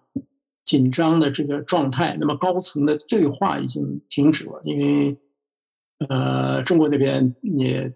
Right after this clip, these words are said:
拒绝就和这个澳大利亚进行沟通了，他觉得就是说你做的事，就说你，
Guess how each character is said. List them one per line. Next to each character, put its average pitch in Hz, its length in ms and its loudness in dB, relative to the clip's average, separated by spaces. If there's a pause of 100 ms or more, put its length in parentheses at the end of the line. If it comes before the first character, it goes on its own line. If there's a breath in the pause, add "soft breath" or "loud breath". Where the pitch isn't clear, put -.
(140)
拒 160 160 0
绝 135 420 0
就 135 220 -4
和 131 440 -6
这 135 120 -4
个 131 80 -6
澳 135 100 -6
大 143 80 -4
利 139 80 -6
亚 135 140 -4
进 127 160 -6
行 139 80 -6 (240)
沟 151 160 4
通 151 240 2
了， 127 180 -2
他 156 80 -2
觉 139 220 -2
得 139 80 0
就 131 160 -4
是 - 20 -2
说 131 240 0 (540)
你 139 200 4
做 170 300 4
的 139 80 0
事， 147 420 0
就 156 120 2
说 - 340 2
你， 160 140 2